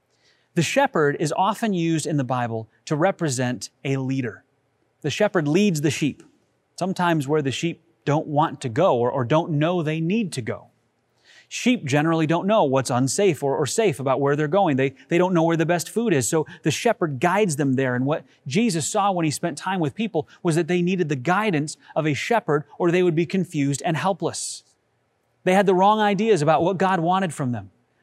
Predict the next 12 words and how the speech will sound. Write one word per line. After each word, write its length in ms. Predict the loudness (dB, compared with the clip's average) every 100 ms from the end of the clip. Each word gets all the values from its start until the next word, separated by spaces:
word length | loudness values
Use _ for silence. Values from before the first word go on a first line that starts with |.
| _ _
They 140 | 2 4
had 100 | 6
been 240 | 4 4
misled 640 | 4 2 0 0 2 0 -2 -4
into 200 | 0 0
thinking 400 | 2 0 2 0
that 160 | 0
God 260 | 2 2 2
was 140 | 0
impressed 440 | 0 -2 -2 -2 -6 -14 -2
by 100 | -2
sacrifices 800 | 0 -2 0 -2 -2 -2 -2 -8